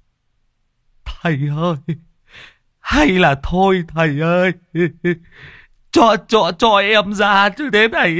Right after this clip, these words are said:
em sợ lắm thầy ơi. Ngồi im đấy, anh mà ra đó, hỏng việc.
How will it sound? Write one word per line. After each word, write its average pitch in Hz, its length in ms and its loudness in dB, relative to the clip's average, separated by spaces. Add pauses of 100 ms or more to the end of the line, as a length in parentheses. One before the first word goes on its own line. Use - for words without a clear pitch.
em 202 180 2
sợ 202 440 0
lắm 185 340 2
thầy 165 300 0
ơi. 196 680 -2 (720)
Ngồi 67 200 -14
im 71 240 -12
đấy, 85 260 -10 (1700)
anh 85 260 -6
mà 67 120 -10
ra 82 400 -14
đó, 104 80 -16 (200)
hỏng 60 440 -14
việc. 69 200 -14